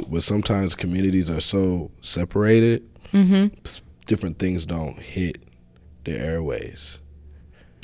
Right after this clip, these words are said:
Speaker 2: Okay.
Speaker 1: As far as,
Speaker 2: I'm following
Speaker 1: like,
Speaker 2: you.
Speaker 1: as far
Speaker 2: I
Speaker 1: as,
Speaker 2: got
Speaker 1: like,
Speaker 2: you.
Speaker 1: importance, you know what I mean?
Speaker 2: Mm-hmm.
Speaker 1: Not as far as importance, but as far as, like, how close to home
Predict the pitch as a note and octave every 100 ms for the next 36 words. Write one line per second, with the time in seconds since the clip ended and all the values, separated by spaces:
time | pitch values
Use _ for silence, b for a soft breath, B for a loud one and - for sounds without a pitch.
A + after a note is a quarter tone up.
0 | - F3+ F3 E3 E3 - E2 D#2 - D#3
1 | D#3+ D#3+ D#3+ E3 E3 - E3+ D#3 - -
2 | D3 C#2 - E2 C2+ G1+ - - - E2+
3 | E2+ G#3 G#3+ - A2 - - F2+ F2 D2+
4 | D2 - G#2+ D2+ D2+ D#2 D2+ - D#2+ D#2+
5 | D2 - A#1 D#2+ E2 D2+ B B B -
6 | F#2+ E2+ - - E2 C#2+